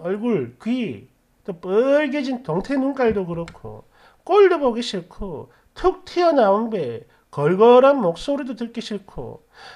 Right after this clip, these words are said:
또 그런 와중에 술 안 마셨다고 딱 잡아떼는 거짓말하는 모습 보고 다시 한번 정 떨어지는 제 모습 같더라고요.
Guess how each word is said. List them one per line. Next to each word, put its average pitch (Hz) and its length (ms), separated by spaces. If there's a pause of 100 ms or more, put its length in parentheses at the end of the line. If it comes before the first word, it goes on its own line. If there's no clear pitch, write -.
(140)
또 320 260
그런 339 260
와중에 214 440
술 320 260
안 170 180
마셨다고 240 640
딱 311 280
잡아떼는 294 500
거짓말하는 240 600
모습 240 340
보고 170 680 (280)
다시 330 320
한번 262 300
정 170 220
떨어지는 240 500
제 160 140
모습 214 300
같더라고요. 165 880